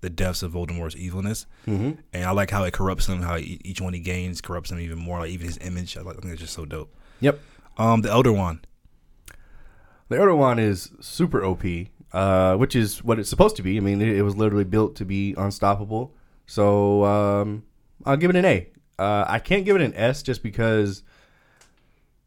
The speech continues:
Speaker 2: I don't even think it exists anymore. Well, in, in the film, it definitely doesn't. This nigga Harry, "Hmm, throw it over the bridge."
Speaker 1: <laughs>
Speaker 2: Um, but yeah, so yeah, uh, I'll give it an A.
Speaker 1: I give it an A as well. I, I love the,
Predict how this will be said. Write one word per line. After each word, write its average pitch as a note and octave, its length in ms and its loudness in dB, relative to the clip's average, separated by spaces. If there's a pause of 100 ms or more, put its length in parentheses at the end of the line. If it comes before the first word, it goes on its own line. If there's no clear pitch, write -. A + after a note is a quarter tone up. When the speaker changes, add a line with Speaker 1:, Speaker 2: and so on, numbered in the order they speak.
Speaker 2:
I D#3 60 0
don't F#3 160 2
even D#3 120 -4
think D3+ 160 -2
it C3 80 0
exists G#2+ 440 -2
anymore. G2 220 -4
Well, G#2 220 4
in, G#2+ 140 0
in G#2 100 -2
the F#2+ 60 -2
film, B2 280 2
it F2 40 -2
definitely G#2 260 0
doesn't. E2 360 -4
This F#2 120 -10
nigga F#2+ 180 -2
Harry, G2 300 2
"Hmm, A#2 720 -6 (120)
throw D4+ 180 8
it G4 40 4
over E4+ 140 2
the A#3 80 2
bridge." E4+ 500 2 (220)
Speaker 1:
<laughs> - 80 8 (480)
Speaker 2:
Um, F#2 540 2 (100)
but D3 140 6
yeah, F#2 160 2
so C3 140 0
yeah, G#2 180 2
uh, B2 340 2
I'll F3+ 80 2
give E3+ 120 2
it A#2+ 100 0
an - 20 0
A. D2 100 -4 (480)
Speaker 1:
I A2 40 2
give G2 140 2
it E2+ 60 -2
an F2 60 -6
A E2+ 140 -4
as E2+ 80 -4
well. E2+ 200 -2
I, E2+ 220 -4
I E2 80 -8
love E2+ 220 -6
the, E2 80 -8